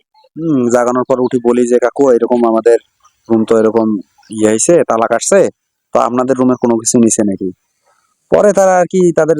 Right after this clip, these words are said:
যে স্টিলের যে আলমারি ছিল দেখে যে ওটা ভাঙা, ভিতরে ড্রয়ার ছিল ওখানে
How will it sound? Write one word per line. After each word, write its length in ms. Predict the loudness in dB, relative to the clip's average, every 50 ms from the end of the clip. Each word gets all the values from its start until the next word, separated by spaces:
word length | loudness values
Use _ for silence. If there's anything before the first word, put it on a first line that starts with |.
| 0 2
যে 160 | 2 2 2 0 -2 -8 -12
স্টিলের 280 | -6 -2 0 2 2
যে 120 | 2 2 2
আলমারি 360 | 2 0 0 0 -2 -2 -2 -2
ছিল 180 | -2 -2 0 0 0
দেখে 260 | 0 0 0 0 -2
যে 140 | 0 0 0
ওটা 200 | 0 2 0 -2 -2 -2 -4
ভাঙা, 220 | -4 -2 -2 -2 -4
ভিতরে 280 | -4 -4 -4 -2 -2 0
ড্রয়ার 280 | 0 2 2 2 2 0
ছিল 200 | -2 -2 -2 0 0
ওখানে 480 | 0 0 -2 -2 -2 -2 -2 -2 -4